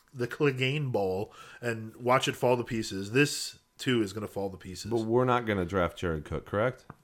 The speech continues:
Speaker 1: Uh, I'm not gonna draft him, uh, unless he can get a whole camp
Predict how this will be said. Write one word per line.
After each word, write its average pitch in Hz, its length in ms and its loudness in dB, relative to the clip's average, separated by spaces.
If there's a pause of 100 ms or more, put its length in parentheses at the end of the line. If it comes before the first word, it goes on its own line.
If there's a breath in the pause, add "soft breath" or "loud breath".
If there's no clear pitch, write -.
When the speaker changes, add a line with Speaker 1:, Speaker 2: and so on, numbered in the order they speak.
(100)
Speaker 1:
Uh, 185 100 -4 (380)
I'm 117 140 -4
not 113 160 -2
gonna 92 160 -8
draft 95 300 -6
him, 120 120 -4
uh, 147 320 2
unless 185 380 4
he 262 100 4
can 220 200 -4
get 127 280 6 (240 loud breath)
a 110 60 -6
whole 165 300 4
camp 127 520 2